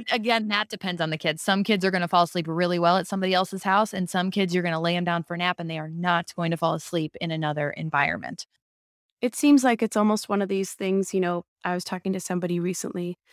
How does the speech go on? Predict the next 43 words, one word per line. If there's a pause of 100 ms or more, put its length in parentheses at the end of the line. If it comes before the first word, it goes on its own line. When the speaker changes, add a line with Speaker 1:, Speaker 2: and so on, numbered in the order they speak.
(200)
Speaker 2:
about
something
totally
off
topic,
but (140)
regarding
diet,
where
we
say,
like,
"Oh,
I
don't
think
this
affects
us
or
that
affects
us." (460)
But
in
the
end,
you
find,
you
know,
you
have
a
headache
or
you
have
a
stomach
problem
or
you,